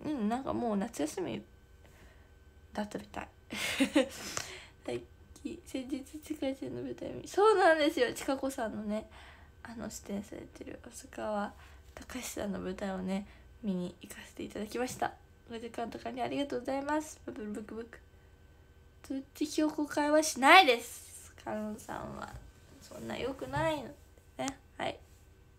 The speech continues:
おはよう。お姉ちゃん、通信はかなり上がったってメール来たから安心した。おー、さすが！すごすぎる。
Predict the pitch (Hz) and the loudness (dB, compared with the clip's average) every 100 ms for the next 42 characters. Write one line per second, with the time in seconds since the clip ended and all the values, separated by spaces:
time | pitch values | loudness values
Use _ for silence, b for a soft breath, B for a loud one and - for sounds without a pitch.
0 | - - - - - - B B B B | -20 -20 -20 -20 -20 -20 B B B B
1 | - 262 254 254 294 311 320 359 359 - | -8 -4 0 4 10 10 10 6 0 -18
2 | - - - - - 247 240 233 233 214 | -20 -20 -20 -20 -14 -8 -8 -6 -6 -6
3 | - 233 - 226 - 240 240 240 214 208 | -4 -4 -2 -4 -2 -2 0 0 2 2
4 | 220 - 226 226 262 240 220 233 - 233 | 0 -2 -6 -6 -8 -6 -6 -8 -8 -4
5 | 226 240 240 262 - 262 - 311 427 698 | 0 2 0 -4 -10 -8 -2 10 12 12
6 | 807 - 381 381 403 427 622 453 339 - | 12 10 4 6 8 12 12 10 4 -12
7 | - b b b b b - - 247 254 | -20 b b b b b -18 -6 -2 -2
8 | - 247 240 233 | -4 -4 -6 -6